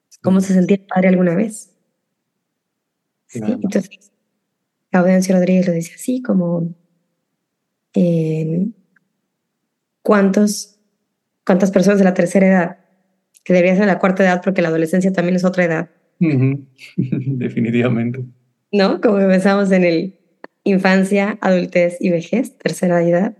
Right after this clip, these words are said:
Speaker 1: No. ¿Dónde está la adolescencia?
Speaker 2: Como la
Speaker 1: Bueno, ese es
Speaker 2: quince,
Speaker 1: otro.
Speaker 2: creo.
Speaker 1: Ajá.
Speaker 2: <laughs>
Speaker 1: Este, bueno, eso, ¿cuántos, cuántos adultos mayores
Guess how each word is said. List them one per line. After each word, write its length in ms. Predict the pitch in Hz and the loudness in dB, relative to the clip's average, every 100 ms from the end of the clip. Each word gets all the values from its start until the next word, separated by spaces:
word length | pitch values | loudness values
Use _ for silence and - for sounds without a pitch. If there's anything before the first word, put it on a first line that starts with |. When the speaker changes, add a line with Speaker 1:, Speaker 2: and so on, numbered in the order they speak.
| _ | _
Speaker 1:
No. 400 | 226 339 220 - - _ _ _ _ _ _ _ _ _ - | -2 0 0 -4 -12 _ _ _ _ _ _ _ _ _ -2
¿Dónde 160 | 190 190 | 0 2
está 120 | 208 | 0
la 80 | 196 | 2
adolescencia? 640 | 180 165 - 208 - - - 120 - | 2 0 -4 -6 -10 -20 -20 -18 -8
Speaker 2:
Como 140 | 143 131 | -2 -2
la 100 | 107 | 0
Speaker 1:
Bueno, 160 | - 196 | 2 2
ese 100 | 214 | 2
es 40 | |
Speaker 2:
quince, 120 | 190 | -2
Speaker 1:
otro. 120 | - - _ - | -6 -18 _ -8
Speaker 2:
creo. 440 | 131 123 - - _ _ - | -4 -4 -6 -14 _ _ 0
Speaker 1:
Ajá. 440 | 180 202 185 - _ - | 2 2 0 -2 _ -14
Speaker 2:
<laughs> 360 | 131 - 127 - _ _ _ _ _ _ _ _ | -12 -8 -10 -12 _ _ _ _ _ _ _ _
Speaker 1:
Este, 920 | 220 214 196 - 196 190 185 - - _ _ - | 0 0 2 0 4 4 2 0 -8 _ _ 0
bueno, 260 | 208 202 | 2 4
eso, 240 | 196 196 190 | 2 2 2
¿cuántos, 420 | 202 208 240 233 - | 2 2 0 -2 -2
cuántos 380 | 202 196 214 | 0 2 2
adultos 320 | 202 185 185 196 | 2 2 2 2
mayores 580 | 190 190 185 226 - | 4 4 2 -2 -6